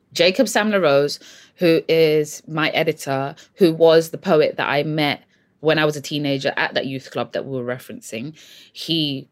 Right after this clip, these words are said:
m-, made all my dreams possible. He gave me a peek into this, like, magical world where it was actually accessible to actually be a writer.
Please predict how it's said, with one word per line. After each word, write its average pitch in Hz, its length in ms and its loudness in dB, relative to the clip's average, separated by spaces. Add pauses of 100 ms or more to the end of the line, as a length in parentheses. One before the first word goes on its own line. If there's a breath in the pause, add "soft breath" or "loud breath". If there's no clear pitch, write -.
(160)
m-, 151 380 -6
made 156 320 0
all 156 140 2
my 143 180 -2
dreams 139 440 -4
possible. 139 460 -6
He 139 300 -8
gave 131 340 0
me 135 360 -4 (420 loud breath)
a 139 80 -4
peek - 500 -6
into 131 260 -8
this, 127 160 -10
like, 127 180 -6
magical 160 680 -2
world 143 400 4
where 131 240 0 (300 loud breath)
it - 140 2
was 156 160 -4
actually - 360 -4
accessible - 640 -6 (100)
to - 120 -4
actually 135 420 -8
be 143 240 -4
a 139 100 2
writer. 131 440 -4